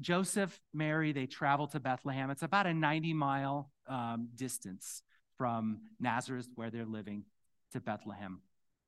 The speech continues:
And I, before I continue on the story, I wanna pause there. And first, in the very first verse, it says, uh, this. It says, uh, "In those days, Caesar Augustus issued a decree that a census should be taken." So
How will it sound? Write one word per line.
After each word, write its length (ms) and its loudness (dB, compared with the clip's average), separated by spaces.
And 100 0
I, 160 0
before 340 0
I 60 2
continue 580 0
on 120 4
the 60 0
story, 380 0
I 320 -8
wanna 120 2
pause 300 -2
there. 140 0
And 140 -2
first, 320 -2
in 60 -2
the 60 2
very 200 2
first 300 -2
verse, 300 -4
it 80 -8
says, 320 -2
uh, 180 -2
this. 300 -4
It 80 -12
says, 260 -6
uh, 320 2
"In 180 0
those 340 0
days, 440 0
Caesar 420 -2
Augustus 640 -6
issued 280 -10
a 60 -8
decree 460 -10
that 120 -12
a 60 -12
census 340 -12
should 140 -16
be 100 -14
taken." 380 -16
So 340 4